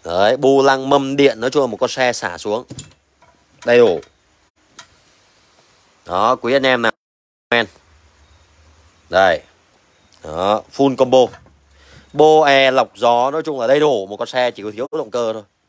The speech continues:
Anh em nào vào bờ chốt luôn về nhà làm mô hình. Thứ nhất là về nhà ngâm cứu. Thứ hai là mô hình. Cái thứ ba là khách hàng vào cái gì bụp.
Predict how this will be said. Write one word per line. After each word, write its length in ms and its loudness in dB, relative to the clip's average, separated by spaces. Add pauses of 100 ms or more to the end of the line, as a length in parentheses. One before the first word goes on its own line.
(680)
Anh 240 -2
em 160 0
nào 220 0
vào 200 4
bờ 240 2
chốt 260 -2
luôn 300 2
về 120 0
nhà 160 -4
làm 160 -4
mô 140 -4
hình. 200 -6
Thứ 140 -8
nhất 180 -2
là 100 -8
về 120 -8
nhà 160 -8
ngâm 200 -10
cứu. 240 -6
Thứ 180 -6
hai 320 -2 (200)
là 180 -6
mô 220 -6
hình. 160 -8
Cái 80 -8
thứ 120 -6
ba 220 0
là 60 -6
khách 160 -10
hàng 200 -8
vào 240 -4
cái 100 -10
gì 120 -8
bụp. 240 -6